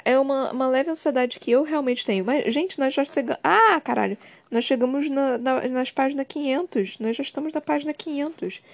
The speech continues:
Estamos mais da metade do livro, olha só, gente. Então, estamos chegando à reta final. <laughs> Agora que eu reparei nisso.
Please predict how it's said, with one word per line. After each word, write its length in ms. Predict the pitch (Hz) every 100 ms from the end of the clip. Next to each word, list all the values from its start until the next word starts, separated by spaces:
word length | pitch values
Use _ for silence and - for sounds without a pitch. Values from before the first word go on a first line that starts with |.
| - - _
Estamos 760 | - 233 262 262 262 269 - - _ _ _ _ _
mais 340 | 240 277 427
da 100 | 427
metade 440 | 415 403 359 381 -
do 80 | 359
livro, 420 | 349 381 415 -
olha 160 | 320 392
só, 260 | - 453
gente. 460 | 349 196 185 - 220 - _ _ _ _ _ _ _ _ _ _ _ _ _
Então, 380 | 247 - 277 311
estamos 320 | 262 311 359
chegando 360 | - 381 370 381
à 80 | 392
reta 280 | 381 392
final. 260 | 381 440 415
<laughs> 180 | 403 403 - _ _ _ _ _ _ _ _ -
Agora 960 | 381 494 480 453 453 466 480 440 494
que 80 | 480
eu 80 | 494
reparei 380 | 494 494 494 494
nisso. 520 | 480 480 - 294 269